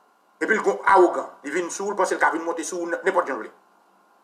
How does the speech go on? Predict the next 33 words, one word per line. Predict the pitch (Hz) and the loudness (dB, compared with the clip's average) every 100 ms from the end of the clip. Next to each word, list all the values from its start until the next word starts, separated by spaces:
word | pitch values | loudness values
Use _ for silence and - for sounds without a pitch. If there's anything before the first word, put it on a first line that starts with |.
| _ _ _ _ _ _ _ _ _ - | _ _ _ _ _ _ _ _ _ 0
Nenpòt | 247 277 269 | 2 4 4
jan | 220 | 4
vle, | 170 175 | 4 0
li | - | 0
kont-, | 160 - | -4 -4
li | 175 | 0
konte | 196 196 | 0 2
l | 180 | 4
ka | 170 | 2
vin | 147 | 0
monte | 151 139 | -6 -6
sou. | - - | -10 -4
Se | 180 | -2
sa | |
fè, | - 202 | 0 0
fò | 233 | 2
toujou | 339 339 370 | 2 4 2
sou | 320 185 | 2 2
gad. | 151 - - _ _ _ _ _ _ _ - | 2 -2 -16 _ _ _ _ _ _ _ -12
Li | - | -2
fout | 294 | 4
ton | - - | 4 4
pye | 262 | 4
sou, | 294 302 349 - | 6 4 2 -2
fout | 214 - - | -14 -10 0
de | 554 - | 2 4
zago | 403 - 370 330 | 4 4 6 4
sou | - 262 | 2 -18
li. | - _ _ _ _ _ _ _ _ _ _ _ _ _ _ _ - | -20 _ _ _ _ _ _ _ _ _ _ _ _ _ _ _ -10
Pou | 214 220 | 0 2
riba | 247 277 - 190 | 4 6 6 6
an | 151 | 2
li. | - | -6